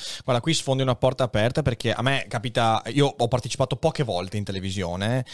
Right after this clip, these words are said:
mi arrivano svariati inviti, io dico quasi sempre di no, perché io detesto, cioè io mi rovino la giornata, siccome è successo anche qualche tempo fa,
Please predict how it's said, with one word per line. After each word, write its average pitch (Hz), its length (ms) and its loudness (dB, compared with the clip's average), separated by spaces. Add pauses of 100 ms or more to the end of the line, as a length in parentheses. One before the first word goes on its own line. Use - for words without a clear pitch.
(200)
mi 120 100 4
arrivano 135 400 4 (100)
svariati 120 420 0
inviti, 127 360 -2
io 117 100 0
dico 110 180 -4
quasi 113 200 -8
sempre 110 260 -8
di 120 100 -6
no, 107 200 -2
perché 113 300 -2
io 104 200 -2
detesto, 107 640 -2
cioè 123 160 0
io 127 160 2
mi 127 100 0
rovino 127 300 0
la 123 80 0
giornata, 123 680 0 (220)
siccome 104 300 -4
è - 20 -4
successo - 380 0
anche 110 120 0
qualche 113 300 0
tempo 107 260 -2
fa, 120 380 2